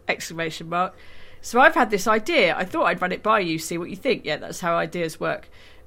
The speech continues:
Um, "The idea is to do a podcast for parents, the ones like us who are sort of muddling along and not always perfect, but doing our best. I feel like being a mum is such a big part of my life, but I don't usually feel like writing stand-up about it because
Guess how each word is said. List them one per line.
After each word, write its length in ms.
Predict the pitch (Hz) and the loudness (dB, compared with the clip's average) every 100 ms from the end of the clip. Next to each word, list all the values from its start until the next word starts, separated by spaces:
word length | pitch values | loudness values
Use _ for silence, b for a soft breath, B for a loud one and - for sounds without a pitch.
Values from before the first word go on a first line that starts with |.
| - | -2
Um, 200 | 277 269 | -2 0
"The 100 | 196 | 2
idea 260 | 214 320 403 | 2 4 0
is 120 | - | 2
to 60 | |
do 80 | 202 | 0
a 40 | - | 0
podcast 580 | - 381 294 190 190 | 2 2 4 2 2
for 200 | - 226 208 | -2 -2 -2
parents, 720 | - 302 320 208 151 - - | -2 2 4 4 0 -6 -12
the 80 | - | -2
ones 200 | 226 311 | 2 4
like 160 | 240 214 | 2 2
us 200 | 214 - | 0 0
who 40 | |
are 40 | 190 | -6
sort 180 | 190 185 | -2 -2
of 60 | |
muddling 320 | 220 254 262 | 0 0 0
along 220 | 208 170 170 | -2 -2 -4
and 80 | 185 | -4
not 100 | 180 | -4
always 220 | 175 185 | -4 -6
perfect, 420 | - 202 190 - | -2 -4 -4 -8
but 180 | - - | -8 -2
doing 280 | 208 202 190 | 0 0 0
our 140 | 175 | -4
best. 480 | - 139 - - - - b b b b | -4 -6 -6 -16 -18 -20 b b b b
I 180 | 233 302 | 6 6
feel 220 | 311 277 | 4 4
like 300 | 208 170 - - - | 4 2 -2 -12 0
being 180 | 247 277 | 2 2
a 40 | |
mum 220 | 202 160 | 0 0
is 80 | 156 | -2
such 180 | - 233 | -4 -6
a 20 | |
big 100 | 220 - | -8 -4
part 140 | 190 | -4
of 40 | 175 | -2
my 120 | 170 | -2
life, 440 | 196 247 247 240 - b | 2 4 4 0 -10 b
but 80 | - | -6
I 60 | 190 | 0
don't 240 | 277 320 | 0 0
usually 240 | 190 165 170 | -4 -8 -8
feel 140 | 180 | -4
like 100 | 175 | -2
writing 280 | 160 151 180 | -2 -4 -8
stand-up 440 | 180 240 226 185 | -4 0 0 -2
about 380 | 143 151 147 - | -8 -4 -4 -4
it 80 | - | -12
because 240 | 160 165 | -10 -10